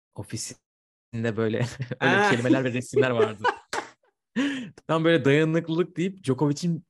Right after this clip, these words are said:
Speaker 1: set kazandıktan sonra bağırışını koyabilirsin postere.
Speaker 2: Evet.
Speaker 1: Öyle düşündüm. Medvedev maçında tiebreak'i kazanmış. Yani kötü oynuyorum, kötü oynayarak kazanacağım. Ama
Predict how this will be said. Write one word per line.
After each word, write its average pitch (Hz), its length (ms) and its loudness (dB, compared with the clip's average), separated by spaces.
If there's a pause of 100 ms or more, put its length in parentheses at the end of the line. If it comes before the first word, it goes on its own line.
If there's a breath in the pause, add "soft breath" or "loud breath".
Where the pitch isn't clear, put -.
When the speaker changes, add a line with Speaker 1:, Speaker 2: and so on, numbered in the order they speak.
Speaker 1:
set - 360 -6
kazandıktan 139 520 -2
sonra 147 320 -4
bağırışını 127 520 0
koyabilirsin 135 520 -6
postere. 101 380 -6
Speaker 2:
Evet. 127 100 0
Speaker 1:
Öyle 120 200 4
düşündüm. 104 440 -8 (460 loud breath)
Medvedev 127 500 4
maçında 120 640 -2 (260 loud breath)
tiebreak'i 127 480 0
kazanmış. 123 680 -2 (400 soft breath)
Yani 139 460 -2 (160)
kötü 123 300 0
oynuyorum, 175 400 2
kötü 160 200 -2
oynayarak 127 380 -4
kazanacağım. 151 640 -4 (920)
Ama 170 420 -2